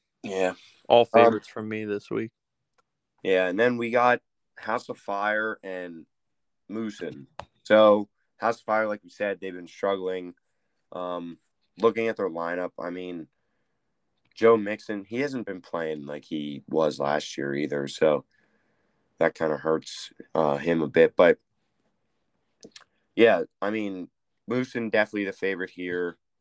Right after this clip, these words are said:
Speaker 1: Um, and I'm gonna go Moosin.
Speaker 2: Yeah, it's,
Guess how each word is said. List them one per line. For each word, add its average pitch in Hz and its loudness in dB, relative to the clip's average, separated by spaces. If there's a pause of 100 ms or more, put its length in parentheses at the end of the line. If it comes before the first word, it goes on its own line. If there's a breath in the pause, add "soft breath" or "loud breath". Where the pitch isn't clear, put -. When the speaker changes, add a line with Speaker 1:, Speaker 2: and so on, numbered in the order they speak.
(600)
Speaker 1:
Um, 87 -6 (1080)
and 95 -8
I'm 101 -4
gonna 95 -10
go 85 -8
Moosin. 71 -14 (1040 loud breath)
Speaker 2:
Yeah, 113 8
it's, - -6